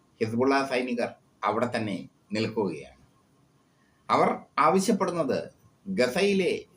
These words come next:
വെടിനിർത്തലാണ്. ഇസ്രായേൽ വെടിനിർത്താൻ പ്രേരിതമാ-, ഇസ്രായേലിനെ വെടിനിർത്താൻ പ്രേരിതമായ ഘടകം ഗസയിൽ ഹമാസിനോട് ഏറ്റുമുട്ടി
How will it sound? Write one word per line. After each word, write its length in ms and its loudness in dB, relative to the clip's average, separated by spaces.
വെടിനിർത്തലാണ്. 600 0
ഇസ്രായേൽ 580 2
വെടിനിർത്താൻ 680 0
പ്രേരിതമാ-, 680 0
ഇസ്രായേലിനെ 500 2
വെടിനിർത്താൻ 600 0
പ്രേരിതമായ 640 0
ഘടകം 480 -2
ഗസയിൽ 640 2
ഹമാസിനോട് 840 -2
ഏറ്റുമുട്ടി 680 -2